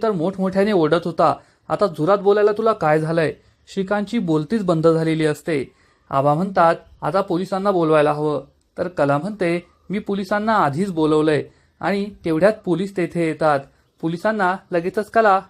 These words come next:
हा पेनड्राईव्ह देते आणि सांगते की यात सगळे पुरावे आहेत, माझ्या बहिणीने चोरी केलेली नाहीये, त्या अशोकने केलीये, त्याला आत्ताच्या आत्ता अटक करा. रोहिणी म्हणते, "नको, असं जर झालं तर आपल्या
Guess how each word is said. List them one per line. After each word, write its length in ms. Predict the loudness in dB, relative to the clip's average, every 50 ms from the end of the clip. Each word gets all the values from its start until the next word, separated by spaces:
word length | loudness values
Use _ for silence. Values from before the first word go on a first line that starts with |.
| _ 0
हा 80 | 0 0
पेनड्राईव्ह 520 | 0 0 -4 -2 -2 0 0 0 0 0
देते 420 | -2 -4 -2 -2 -4 -4 -6 -8 -12 -10
आणि 120 | -10 -8
सांगते 460 | -6 -2 -2 -4 -2 -2 -4 -4 -4 -6
की 420 | -8 -12 _ _ _ -8 -2 2
यात 140 | 2 2 2
सगळे 340 | 0 -4 -4 -2 0 0 0
पुरावे 380 | 0 0 0 2 2 2 2
आहेत, 280 | 2 2 2 0 -2 -4 -6 _ _ _ _ _ -4
माझ्या 280 | -2 0 0 0 0 0
बहिणीने 360 | 0 -2 -2 -2 -2 -4 -4
चोरी 280 | -4 -4 -4 -4 -4
केलेली 400 | -4 -2 -2 -2 0 0 0 0
नाहीये, 400 | 0 0 0 0 0 0 -2 -2 -6 -10 _ _ _ _ _ 0
त्या 160 | 2 2 2
अशोकने 360 | 2 0 -4 -6 -4 -4 -6
केलीये, 420 | -6 -6 -6 -4 -2 -2 -2 -2
त्याला 460 | -4 -8 _ _ _ -6 -2 0 2 2
आत्ताच्या 420 | 0 0 0 -4 -2 -2 -2 -4
आत्ता 280 | -2 0 0 0 0 0
अटक 280 | -2 -4 -2 -4 -4 -2
करा. 300 | 0 0 2 2 0 -2 -6 _ _ _ _ _ _ -4
रोहिणी 300 | -2 0 0 0 0 -2
म्हणते, 560 | -2 -4 -4 -2 0 0 0 -2 -4 -8 _ _ _ _ -2
"नको, 360 | -2 -2 0 2 0 0 0 -2 -8 _ _ -6
असं 220 | -6 -2 -2 -2 0
जर 140 | 0 0
झालं 400 | 0 2 2 2 4 4 2 2 0 -4 _ _ _ -4
तर 180 | 0 2 2 0 -2 -4 _ _ -6 -2
आपल्या 420 | -2 -2 0 0 0 0 0